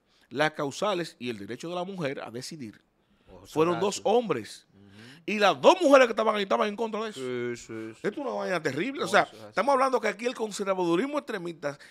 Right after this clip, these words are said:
Speaker 1: y el falso debate con el tema de las causales, que lo han
Speaker 2: Ujú.
Speaker 1: llevado, no, que si el aborto, que si no aborta. Es
Speaker 2: Y,
Speaker 1: un
Speaker 2: y
Speaker 1: falso.
Speaker 2: mujeres de clase media alta,
Speaker 1: Sí.
Speaker 2: que de seguro tienen amigas
Speaker 1: Sí.
Speaker 2: que, es, que, que han cogido su
Speaker 1: Radicales.
Speaker 2: vuelo pa' Miami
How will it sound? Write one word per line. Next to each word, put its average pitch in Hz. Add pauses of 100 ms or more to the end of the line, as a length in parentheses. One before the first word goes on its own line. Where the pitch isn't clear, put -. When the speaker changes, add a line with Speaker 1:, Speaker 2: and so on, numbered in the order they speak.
(180)
Speaker 1:
y 180
el 170
falso 269
debate 165
con 139
el 131
tema 170
de 190
las 190
causales, 135
que 107
lo 120
han 160
Speaker 2:
Ujú. 190
Speaker 1:
llevado, 170
no, 190
que 123
si 127
el 127
aborto, 180
que 160
si 143
no 147
aborta. 117 (960)
Es 131
Speaker 2:
Y, -
Speaker 1:
un 262
Speaker 2:
y 262
Speaker 1:
falso. 214
Speaker 2:
mujeres 156
de 180
clase 170
media 165
alta, 110 (120)
Speaker 1:
Sí. -
Speaker 2:
que 156
de 175
seguro 208
tienen 220
amigas 220 (520)
Speaker 1:
Sí. 170 (200)
Speaker 2:
que, 202
es, 185
que, 185
que 185
han 208
cogido 220
su 208
Speaker 1:
Radicales. 214
Speaker 2:
vuelo 214
pa' 202
Miami 190